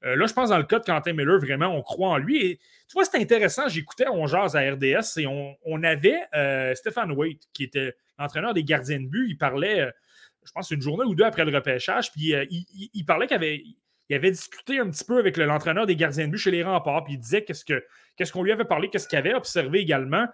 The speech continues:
Puis, je, ça re-, je trouve ça toujours intéressant parce que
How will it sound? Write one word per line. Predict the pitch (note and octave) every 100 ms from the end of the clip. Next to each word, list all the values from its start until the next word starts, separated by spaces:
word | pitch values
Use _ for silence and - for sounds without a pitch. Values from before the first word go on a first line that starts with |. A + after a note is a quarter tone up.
| _ _ _ _
Puis, | F3 F#3 F#3 F#3 F#3 A#3 -
je, | G3+ G3 - _
ça | - - - A#3
re-, | A3 D4 - _ _ _ _ -
je | -
trouve | - D3+
ça |
toujours | F4+ A3+ C#4
intéressant | G#3 F#3 D#3+ G#3+ A#3+
parce | F#3+
que | -